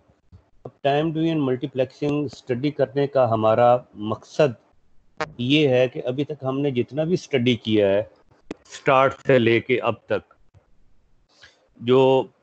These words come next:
पहले हम modulation पढ़ते रहे, mid से पहले amplitude modulation पढ़ा, frequency modulation पढ़ी, फिर उसके बाद दूसरी modulations पढ़ी। तो अब हमारा इन सब का पढ़ने का मकसद ये था कि हम इसको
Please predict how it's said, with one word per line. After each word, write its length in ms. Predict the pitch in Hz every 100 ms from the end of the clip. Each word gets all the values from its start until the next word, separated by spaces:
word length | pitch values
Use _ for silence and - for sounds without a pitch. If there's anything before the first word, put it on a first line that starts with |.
| -
पहले 280 | 131 135 135
हम 160 | 131
modulation 520 | 127 123 123 127 123
पढ़ते 300 | 117 120 -
रहे, 200 | 123 117
mid 300 | 117 113 104
से 140 | - 120
पहले 380 | - 120 120 117
amplitude 480 | 113 120 120 127
modulation 500 | 117 117 117 113 117
पढ़ा, 400 | 110 113 110 107
frequency 500 | 107 - 127 123 117
modulation 500 | 117 113 113 110 117
पढ़ी, 360 | 107 110 107 101 - _ _ _ _ -
फिर 140 | 160
उसके 220 | 147 - 135
बाद 200 | 131 120
दूसरी 260 | 120 135
modulations 640 | 120 117 120 117 123 113 -
पढ़ी। 380 | 113 110 104 92 _ _ _ _ _ -
तो 60 |
अब 140 | 160 165
हमारा 300 | 147 160 175
इन 180 | 165 147 _ -
सब 120 | 190 175 -
का 140 | 180
पढ़ने 360 | 170 151 147 156
का 100 | 156
मकसद 400 | 127 - 165 131
ये 220 | 135 160
था 280 | - 127 135
कि 200 | 170 156
हम 200 | 147 165
इसको 300 | - 175